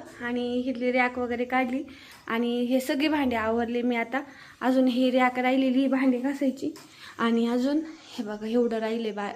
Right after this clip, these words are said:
घासायचं. आणि अजून सगळं पुसून पासून ह्या ज्या पट्ट्या आहेत ना,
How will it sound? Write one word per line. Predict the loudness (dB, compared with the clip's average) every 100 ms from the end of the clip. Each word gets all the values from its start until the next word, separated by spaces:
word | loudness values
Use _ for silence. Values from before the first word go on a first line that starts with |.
| -4
घासायचं. | -4 -4 -8 -10 -18 -20 -20 -20 -20 _
आणि | 0 2
अजून | 2 2
सगळं | 0 0
पुसून | -2 -2 2 2
पासून | 2 2 2
ह्या | 0
ज्या | 0 -4
पट्ट्या | -4 -2 0 2
आहेत | 2
ना, | 0